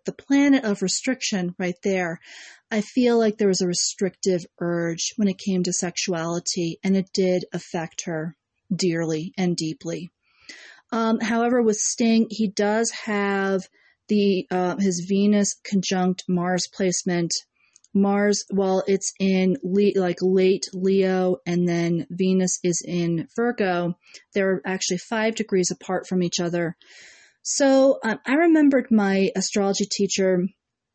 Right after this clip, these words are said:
when she first introduced, uh, Venus conjunct Mars, she said that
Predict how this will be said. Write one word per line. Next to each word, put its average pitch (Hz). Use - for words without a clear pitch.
when 202
she 202
first 220
introduced, 185
uh, 190
Venus 190
conjunct 185
Mars, 190
she -
said 190
that 175